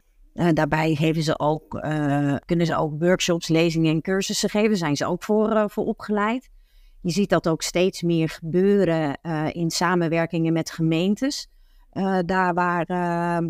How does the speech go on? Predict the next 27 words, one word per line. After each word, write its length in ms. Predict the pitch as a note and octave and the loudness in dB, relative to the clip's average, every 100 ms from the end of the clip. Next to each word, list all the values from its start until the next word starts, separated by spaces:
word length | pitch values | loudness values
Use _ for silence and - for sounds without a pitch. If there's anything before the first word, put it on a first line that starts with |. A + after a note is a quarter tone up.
| - | -6
waar 240 | E3 E3+ | -4 -2
de 60 | F3 | -2
gewichtsconsulent 640 | F#3+ F3+ - F3 F3 F3 | -4 -6 -6 -4 -2 -2
ook 160 | - G3+ | -2 -2
zijn 180 | A3 A3 | 2 2
weg 200 | A#3 - | 0 0
aan 100 | A3+ | -2
het, 200 | A3+ - | -2 -2
eh, 100 | A3+ | -4
vinden 480 | G#3+ - B3 A#3 A3+ | -4 -2 0 0 0
is. 360 | B3 D#4 - - _ _ _ _ _ | -2 -2 -6 -14 _ _ _ _ _
En, 300 | F#3 F#3+ F#3 | -2 0 -2
en, 300 | F3+ F3+ F3 | -2 0 0
eh, 220 | F3+ F3 | -2 -4
advies 400 | F#3+ - G#3+ - | -6 -4 -6 -2
geven 300 | F#3+ F3+ - | 0 0 0
over 200 | F3+ - | -4 -4
gezonde 300 | F#3+ G3 F#3+ | -4 -2 -2
voeding, 500 | F#3+ F3+ F#3 F#3 - | 0 0 0 -2 -4
ook 260 | - F#3+ G3 | -4 -4 2
aan, 260 | F3+ G3 - | 2 2 -2
aan 240 | F#3+ F#3+ | -2 -2
kinderen 800 | - F#3+ G3 F#3 F#3 F#3 F3+ - | 0 2 2 0 0 -2 -2 -4
of, 240 | F3+ E3 | -8 -6
eh, 160 | E3+ E3 E3 | -4 -4 -4
op, 140 | F#3 F3+ | -8 -4
eh, 460 | F#3 E3+ D#3+ D#3+ | 0 0 0 0